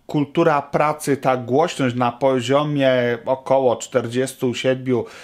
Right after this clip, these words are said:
przepraszam, trzydziestu siedmiu decybeli, to jest całkiem niezły wynik. Zobaczymy, jak wygląda to na tle innych chłodzeń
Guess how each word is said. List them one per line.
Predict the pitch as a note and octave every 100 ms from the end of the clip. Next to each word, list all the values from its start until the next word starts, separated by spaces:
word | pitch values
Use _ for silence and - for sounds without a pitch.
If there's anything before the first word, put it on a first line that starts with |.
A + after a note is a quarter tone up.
| - A#2+
przepraszam, | - C#3 C#3 B2+ A2+
trzydziestu | - - B2+ D3 D3+ -
siedmiu | A#2+ C#3+ C3+ C3 A#2+
decybeli, | B2+ C#3 C#3 B2 B2+ B2 D3+ F#3 - - _
to | D3+ E3+
jest | F3+ C#3 C#3 D3 -
całkiem | A#2 - - B2+
niezły | A2 G#2+ B2 D3+
wynik. | F#3+ F3 G#2+ G2+ C3
Zobaczymy, | B2 D3 E3+ F#3
jak | F3+
wygląda | E3 E3 F3 E3+
to | E3+ D#3 D3+
na | D3 C#3
tle | C3+ C#3
innych | C3 A3+ C4 D3
chłodzeń | - C#3 B2 B2 C#3 D#3